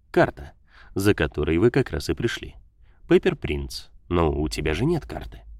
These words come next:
Конкорд. Я не говорил, что у меня ее нет. Я сказал, что мне так кажется. Большая разница. Пеппер Принц. Что ты несешь? Эмили Коннорс. Должен ведь быть какой-нибудь способ.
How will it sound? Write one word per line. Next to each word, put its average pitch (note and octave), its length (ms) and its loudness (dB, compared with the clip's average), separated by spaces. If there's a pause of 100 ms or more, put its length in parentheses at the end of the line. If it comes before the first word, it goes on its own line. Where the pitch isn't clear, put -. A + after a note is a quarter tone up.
(440)
Конкорд. - 560 2 (280)
Я F2 240 4
не D#2+ 140 2
говорил, B2 440 6
что - 240 0
у D#2+ 60 2
меня D#2+ 360 2
ее D2+ 180 -4
нет. - 260 -14 (720)
Я D#2 240 0
сказал, D#2 380 0
что - 180 -4
мне F2+ 140 2
так - 200 -4
кажется. - 460 -6 (380)
Большая F2 600 2
разница. - 540 -10 (680)
Пеппер - 300 6
Принц. - 420 -6 (160)
Что - 280 0
ты C#3+ 100 2
несешь? - 520 0 (520)
Эмили F2+ 360 6
Коннорс. - 520 -2 (260)
Должен F#2 580 6
ведь D2 200 -4
быть D#2+ 260 0
какой-нибудь D2 560 -2
способ. - 340 -6